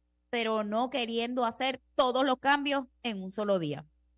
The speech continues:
Otra cosa, mira, elabora una imagen positiva de ti, una imagen positiva. ¿Cómo tú te quieres ver? ¿Cómo te quieres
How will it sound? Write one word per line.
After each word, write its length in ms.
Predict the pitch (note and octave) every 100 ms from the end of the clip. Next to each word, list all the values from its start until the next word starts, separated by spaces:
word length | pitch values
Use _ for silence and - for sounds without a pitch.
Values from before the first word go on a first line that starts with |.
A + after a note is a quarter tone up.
| _ _ _ _ - _ -
Otra 380 | G#3 G3 G#3+
cosa, 500 | G#3+ B3 B3+ G3 G3 _ _ _ -
mira, 420 | C4 C#4 A3+ - - -
elabora 580 | C4+ B3 A#3+ C#4 D#4+ C4+
una 200 | C4 C4+
imagen 360 | C4 C4+ D4
positiva 1300 | D4 C#4+ - C4+ A#3 - B3 B3+ C4 A3+ F#3+ - - _
de 340 | G3+ G3+ F#3+
ti, 460 | F#3 G3 F#3+ F#3 F#3+ _
una 220 | C4 D#4 E4+
imagen 680 | C#4 A#3+ B3+ C#4+ C4+ A3+
positiva. 960 | A#3 A3 A3 G3 F3+ A3+ A3 F3 - - _ _ _ _
¿Cómo 320 | - B3+ C4+
tú 120 | C4+ B3+
te 160 | B3+
quieres 340 | B3+ A3+ A3 F#3
ver? 180 | G3
¿Cómo 280 | - A#3 B3+
te 160 | C4+ B3+
quieres 320 | A3+ A#3